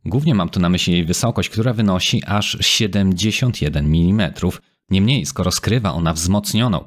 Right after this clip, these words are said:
kręcącą się z maksymalną prędkością ponad dwóch tysięcy pięciuset pięćdziesięciu obrotów na minutę pompę, to zaczyna nabierać to sensu.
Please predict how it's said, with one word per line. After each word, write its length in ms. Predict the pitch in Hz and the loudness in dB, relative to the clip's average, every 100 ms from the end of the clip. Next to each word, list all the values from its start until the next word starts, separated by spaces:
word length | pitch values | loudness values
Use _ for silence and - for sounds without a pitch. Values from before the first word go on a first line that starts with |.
| - | -6
kręcącą 480 | - 85 101 104 | -4 0 0 0
się 200 | 92 101 | 0 0
z 100 | 90 | 0
maksymalną 720 | 95 95 - 92 87 107 113 | 0 0 -2 0 2 2 0
prędkością 600 | 90 92 85 107 104 - | 0 -2 -2 -2 -4 -4
ponad 380 | 73 73 78 78 | -4 -2 0 -2
dwóch 240 | 78 123 - | -2 -4 -2
tysięcy 460 | 85 76 78 76 | -2 -2 -2 -2
pięciuset 600 | - - 95 107 101 90 | -4 0 0 0 -4 -4
pięćdziesięciu 540 | - 87 85 - 104 92 | -2 -2 -2 -2 -2 -2
obrotów 360 | 82 98 101 | -2 -4 -2
na 80 | 92 | 0
minutę 340 | 92 101 98 90 | 2 2 0 -2
pompę, 440 | 165 135 92 117 - _ - | -2 0 0 -2 -6 _ -6
to 100 | 208 | 0
zaczyna 420 | 214 214 196 147 | 0 2 2 4
nabierać 640 | 107 185 170 87 73 - | 4 2 2 0 -2 -4
to 120 | - | -4
sensu. 600 | - 107 73 69 - - | 0 0 -2 -4 -6 -6